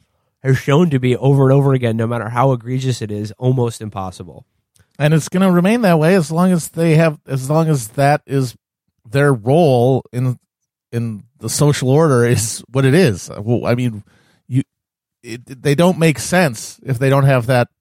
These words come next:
Speaker 2: ability. And more importantly, they have now the sense of themselves sort of almost as a class in itself to prevent that from happening. Because much like the military, they are much more trusted, the police, uh, uh, by a lot of people,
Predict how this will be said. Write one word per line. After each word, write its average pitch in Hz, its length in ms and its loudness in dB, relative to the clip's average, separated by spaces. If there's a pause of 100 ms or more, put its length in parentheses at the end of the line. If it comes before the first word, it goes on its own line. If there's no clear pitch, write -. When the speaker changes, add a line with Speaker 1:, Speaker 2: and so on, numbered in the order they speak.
(160)
Speaker 2:
ability. 120 460 0
And 123 120 0
more 156 140 4
importantly, 135 560 -2 (300)
they 147 160 0
have 160 340 2
now 127 500 2 (240)
the 127 100 -4
sense 147 300 -2
of 151 100 2
themselves 117 520 0
sort 120 160 0
of 110 80 -2
almost 120 300 0
as 120 180 0
a 120 40 -4
class 120 440 -2
in 117 60 -4
itself 113 560 -2 (400)
to 135 100 -10
prevent 143 380 0
that 117 180 -2
from 98 140 -10
happening. 92 420 -6 (640)
Because 123 560 0 (220)
much 131 220 -4
like 165 160 0
the 135 80 -2
military, 131 640 2
they 131 200 2
are 160 120 2
much 139 280 -2
more 147 160 0
trusted, 147 480 -2
the 107 80 -2
police, 117 520 -4 (440)
uh, 113 220 0 (220)
uh, 110 200 0
by 120 220 0
a 113 80 2
lot 127 220 2
of 117 120 -2
people, 120 440 0